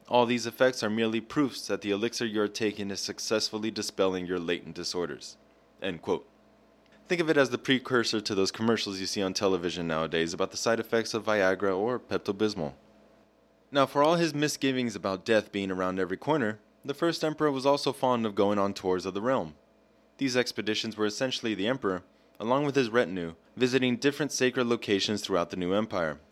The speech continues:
primarily as a way of inspecting the kingdom and, quote, "emphasizing conquest, the foundation of the new empire, and the arrival of a new social order,"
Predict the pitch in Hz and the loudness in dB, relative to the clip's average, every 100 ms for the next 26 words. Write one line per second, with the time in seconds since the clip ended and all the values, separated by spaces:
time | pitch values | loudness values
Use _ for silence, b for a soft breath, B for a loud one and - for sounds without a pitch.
0 | - 135 147 160 151 143 117 110 110 107 | -4 -2 2 2 2 2 2 4 6 4
1 | 95 98 - 104 101 110 104 101 98 90 | 0 -4 0 0 0 0 -2 -2 -2 0
2 | 98 - 90 92 98 - b b b _ | -2 -2 -2 -2 -4 -10 b b b _
3 | 131 110 - b b - 113 110 - 107 | 2 2 0 b b -6 -4 0 4 4
4 | 101 98 123 120 120 113 - - - - | 2 0 0 2 4 2 2 -8 -14 -10
5 | - 95 92 107 - 104 95 110 127 120 | -2 2 4 2 2 0 0 0 2 2
6 | 113 113 110 107 b b b b 95 95 | 2 0 0 -2 b b b b 2 4
7 | 87 98 95 101 90 90 92 98 90 87 | 6 4 4 2 0 -2 0 -2 -2 -4
8 | 80 85 90 110 80 | -4 -2 0 0 -2